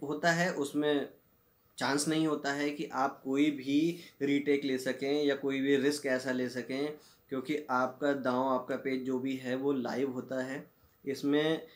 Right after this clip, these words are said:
गलती की कोई भी गुंजाइश नहीं होती है। गलती अगर करी तो पतंग आपकी कटनी ही कटनी है। तो इसमें क्या होता है, क्विक ट्रिक क्या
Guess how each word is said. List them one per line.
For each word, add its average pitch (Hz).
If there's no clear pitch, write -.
गलती 131
की 160
कोई 139
भी 143
गुंजाइश 127
नहीं 117
होती 117
है। 139
गलती 131
अगर 156
करी 151
तो 185
पतंग 147
आपकी 135
कटनी 156
ही 170
कटनी 120
है। 107
तो 135
इसमें 151
क्या 160
होता 147
है, 185
क्विक 170
ट्रिक 180
क्या 151